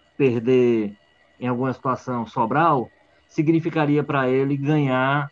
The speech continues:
ganhar a Barbalha. Acho que dá esse, dá esse oxigênio extra. Agora, quando eu fizer a contabilidade geral, ele vai ter essas derrotas, vai ter, certamente ele vai trabalhar no segundo turno, por exemplo, em Calcaia, ele vai trabalhar forte pra que a candidatura do Naomi ou de,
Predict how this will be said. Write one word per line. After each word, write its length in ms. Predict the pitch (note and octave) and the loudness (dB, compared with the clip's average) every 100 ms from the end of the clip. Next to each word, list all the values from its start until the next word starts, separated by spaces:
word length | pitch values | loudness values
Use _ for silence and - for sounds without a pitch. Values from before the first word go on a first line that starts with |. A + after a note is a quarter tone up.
| _ - | _ -10
ganhar 320 | C3 C3 C3 | -6 -2 0
a 40 | |
Barbalha. 500 | C3 C3+ B2+ A#2 A2 | 0 0 0 0 -2
Acho 140 | A2+ - | -4 -8
que 60 | B2+ | -6
dá 180 | B2+ | -4
esse, 480 | C3 B2+ D3 C3+ A2 B2 | -4 -6 -4 -4 -6 -6
dá 120 | C3 | -4
esse 200 | C3+ D#3 | -2 0
oxigênio 840 | D3 D3 - E3 A#2+ C#3+ C#3+ C#3+ C#3+ | -2 -2 -2 -2 0 2 2 2 2
extra. 380 | C3+ A#2+ - - _ | 2 2 -2 -16 _
Agora, 380 | - D#3 C3+ G#2+ - - _ | -2 2 2 0 -6 -20 _
quando 220 | A3 B3+ | 4 6
eu 80 | A3 | 6
fizer 260 | G3+ D#3+ C#3 | 4 4 2
a 60 | |
contabilidade 760 | C#3+ D3+ D3 C3 B2 A#2+ A2+ G#2+ | 0 -2 -2 -2 -2 -2 -2 -2
geral, 420 | A2 B2 E3 D3 | -2 2 4 4
ele 160 | C#3+ | 2
vai 160 | C#3+ D#3 | 0 -2
ter 300 | D#3 D#3 C3+ | -2 -2 -2
essas 240 | C3 A#2 | -4 -12
derrotas, 640 | G#2+ A#2+ G#2 A#2 D3 D#3+ A#2 | -6 -4 -2 0 -2 -4 -8
vai 140 | G#2+ | -10
ter, 240 | - A2 - _ - | -8 -10 -10 _ -2
certamente 680 | F3 F3 F3 C#3 A#2+ A2+ A2+ | 2 2 2 0 -2 -4 -6
ele 60 | |
vai 360 | A2+ G#2+ G2+ F#2+ _ _ _ _ _ - | -6 -4 -6 -8 _ _ _ _ _ -2
trabalhar 480 | C#3+ C#3+ C3 B2 B2 | 2 4 2 2 0
no 40 | |
segundo 380 | - D3+ E3 C#3+ | -2 0 0 0
turno, 240 | C#3 C#3 | 0 -2
por 160 | B2+ B2+ | -2 -2
exemplo, 340 | A2 A#2 A2+ | -2 -4 -6
em 60 | A#2 | -6
Calcaia, 560 | B2 G#2+ - A#2+ F3 | -4 -4 -4 -4 -2
ele 100 | F#3 | -4
vai 140 | D3 F3 | -6 -8
trabalhar 360 | F3 E3 F3+ | -8 -8 -8
forte 600 | - - D#3 D#3 D#3+ - | -12 -6 -2 -2 -4 -10
pra 160 | - G#3 | -16 -16
que 140 | - | -14
a 40 | E3+ | -10
candidatura 480 | D#3+ D3 C#3+ C#3+ B2+ | -8 -8 -6 -6 -6
do 120 | B2+ | -4
Naomi 540 | B2+ A#2 A2+ C3+ D3+ | -4 -4 -4 -2 -2
ou 100 | C3 | -4
de, 340 | A#2 A#2 A2 | -6 -8 -10